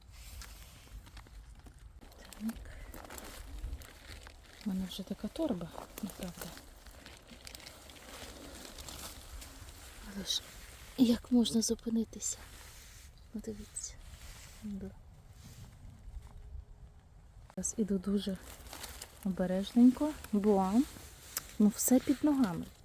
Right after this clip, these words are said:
Дивись. Хоп. Всьо. Усьо. Ого. Відкривається.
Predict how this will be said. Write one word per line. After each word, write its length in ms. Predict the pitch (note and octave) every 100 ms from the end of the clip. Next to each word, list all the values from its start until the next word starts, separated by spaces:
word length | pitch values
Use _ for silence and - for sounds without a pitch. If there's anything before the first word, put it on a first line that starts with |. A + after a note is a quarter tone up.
| -
Дивись. 320 | F#3 F3 - - - - - - - - - - - -
Хоп. 260 | - D4+ D#4 - - - - - - - - - - - - - -
Всьо. 400 | - - G3+ F#3+ F#3 - - - - - - - - - - - - - - - - - - - - - - - - - - -
Усьо. 360 | G#3+ - - - F#3+ F#3+ G3+ - - - - - - - - - - - - - -
Ого. 420 | A#3 G3+ - A#3 - - - - - - - - - - - - - - - - - - - - - - -
Відкривається. 880 | A#3 - - A3 G#3+ A3 - - -